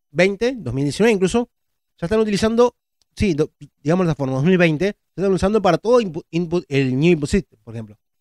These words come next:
Sistema nuevo. Bien, que eso es algo que también hablaremos en otro, en otro mo-, momento, porque para mí el New Input System es cien veces mejor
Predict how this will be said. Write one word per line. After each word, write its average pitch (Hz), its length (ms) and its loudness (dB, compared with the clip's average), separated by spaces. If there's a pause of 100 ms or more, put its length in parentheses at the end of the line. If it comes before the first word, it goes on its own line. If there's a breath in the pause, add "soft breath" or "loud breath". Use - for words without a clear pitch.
(340)
Sistema 165 280 0
nuevo. 170 400 2 (680)
Bien, 165 300 0
que 170 80 -2
eso 190 120 -2
es 160 160 -6
algo 180 260 2
que 160 60 -2
también 147 460 -4
hablaremos 131 360 -4
en 151 80 -2
otro, 135 160 -8
en 123 120 -4
otro 127 240 -4
mo-, 120 120 -12 (220)
momento, 151 540 0 (360)
porque 151 220 2
para 185 160 4
mí 185 220 2 (180)
el 135 260 -4 (100)
New 156 260 2
Input 170 260 0
System 180 260 -2 (100)
es 160 200 -4 (280)
cien 247 320 2
veces 170 200 2
mejor 175 300 -4